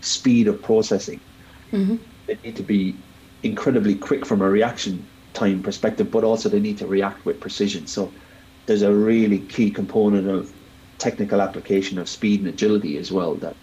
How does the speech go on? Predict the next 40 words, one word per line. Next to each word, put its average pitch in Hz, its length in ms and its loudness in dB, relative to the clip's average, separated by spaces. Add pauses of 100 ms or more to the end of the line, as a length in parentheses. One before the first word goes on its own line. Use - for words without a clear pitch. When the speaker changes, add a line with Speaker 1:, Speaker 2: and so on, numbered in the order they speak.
(120)
Speaker 1:
that - 140 -6
makes 92 280 -8
them 80 140 -10
successful. - 640 -8
So - 280 -2 (760)
Yeah, 104 340 4
a-, - 200 0
and 113 180 2
then 120 140 4
there's 107 200 4
all 101 220 4
of 95 120 0
the 98 100 0
incredible 95 500 -2
other 92 160 -2
things 92 280 -8
that 90 120 -6
they 92 80 -6
do 95 240 0
from - 180 -8
a 92 40 -6
driving 95 420 0 (100)
perspective, - 460 -6
which - 140 -12
is - 140 -8
the - 80 0
feel 110 440 4
and 90 140 -2
the 95 160 0
intuition 104 560 0
and 87 80 -4 (440)
their 87 100 0
driving 104 440 2
style, 98 420 2
which 87 280 -6 (840)
I - 100 -10
can't 90 260 -10
talk - 220 -6
about. 92 220 -6 (380)
Speaker 2:
Ja, 285 240 4